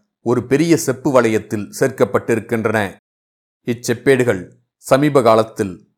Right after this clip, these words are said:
கப்பல் ஏறி கடல் கடந்து ஐரோப்பாவில் ஹாலந்து தேசத்தில் உள்ள லெய்டன் என்னும் நகரத்தின் காட்சி சாலையில் வைக்கப்பட்டிருக்கின்றன. ஆகையினால் இச்செப்பேடுகளை லெய்டன் சாசனம் என்றும்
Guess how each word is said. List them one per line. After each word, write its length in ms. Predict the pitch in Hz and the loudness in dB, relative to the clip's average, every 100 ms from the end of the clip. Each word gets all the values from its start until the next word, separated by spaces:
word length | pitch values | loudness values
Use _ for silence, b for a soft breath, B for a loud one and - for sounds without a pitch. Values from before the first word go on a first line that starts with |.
| _ _ | _ _
கப்பல் 420 | - 131 - 160 131 | 0 0 4 2 4
ஏறி 380 | 117 113 92 _ | 0 0 -8 _
கடல் 280 | 127 139 139 | 0 2 2
கடந்து 640 | 113 113 110 98 87 _ _ _ _ _ | 0 0 -2 -8 -12 _ _ _ _ _
ஐரோப்பாவில் 800 | 110 143 143 - 113 110 101 - | -2 4 4 4 2 2 -4 -8
ஹாலந்து 520 | - 127 147 151 131 | -2 4 4 4 0
தேசத்தில் 600 | 113 113 123 - 110 107 | -2 -2 -6 -6 -8 -6
உள்ள 520 | 110 110 104 92 - _ _ _ | -4 0 0 -2 -8 _ _ _
லெய்டன் 560 | 110 123 147 147 135 - | -2 2 4 4 2 -6
என்னும் 360 | 113 113 110 90 | -4 -2 -4 -4
நகரத்தின் 680 | 95 131 135 113 117 107 | -2 0 0 -2 -6 -6
காட்சி 320 | - 131 135 | 2 2 2
சாலையில் 560 | - 120 110 101 101 95 | -4 0 0 -2 -8 -10
வைக்கப்பட்டிருக்கின்றன. 1200 | - 117 131 104 104 120 110 110 104 107 107 98 - _ _ _ _ _ _ | -4 -4 -4 -8 -4 -2 -2 -4 -4 -2 -4 -6 -12 _ _ _ _ _ _
ஆகையினால் 800 | - 135 143 123 113 98 82 _ _ - | 0 2 2 0 2 0 -2 _ _ -10
இச்செப்பேடுகளை 960 | 120 - 135 - 147 123 110 92 - | -10 -4 -4 2 4 4 0 -2 -10
லெய்டன் 380 | 104 120 143 147 | -2 0 4 2
சாசனம் 560 | - 123 120 120 113 - | 4 0 0 -4 -6 -6
என்றும் 600 | 104 113 107 101 87 _ | -6 -4 -4 -6 -8 _